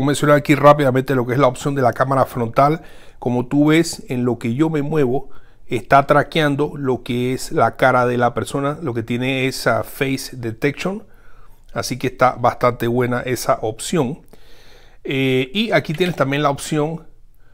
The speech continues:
de belleza, donde te da diferentes opciones.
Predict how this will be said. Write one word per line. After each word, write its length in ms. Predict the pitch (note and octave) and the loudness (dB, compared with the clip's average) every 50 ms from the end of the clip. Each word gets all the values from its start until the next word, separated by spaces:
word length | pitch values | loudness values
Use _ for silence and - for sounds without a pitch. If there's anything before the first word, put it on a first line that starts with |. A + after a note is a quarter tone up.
| - - - - - - - | -20 -20 -20 -20 -20 -12 -4
de 160 | C3+ C3 B2+ | 0 0 0
belleza, 560 | B2 A#2+ A#2+ B2 C3+ C#3+ D3 - - E3 D#3+ | 0 -2 -2 -2 -2 -2 -2 0 0 -2 -2
donde 320 | E3+ D3 C3 A#2+ A#2+ A#2+ | -2 -4 -4 -4 -4 -6
te 100 | A2 - | -6 -4
da 180 | A#2 A#2+ B2 B2+ | -2 0 0 0
diferentes 540 | C3+ C#3 - - B2+ A#2 B2 B2+ C3+ - C#3+ | 0 -2 -2 -2 -4 -2 -2 -4 -4 -4 -4
opciones. 760 | C3+ A#2+ A#2 - - - C3 B2+ B2+ D3 E3+ - - - - | -4 -4 -6 -6 -6 -4 -4 -4 -4 -6 -8 -10 -14 -18 -20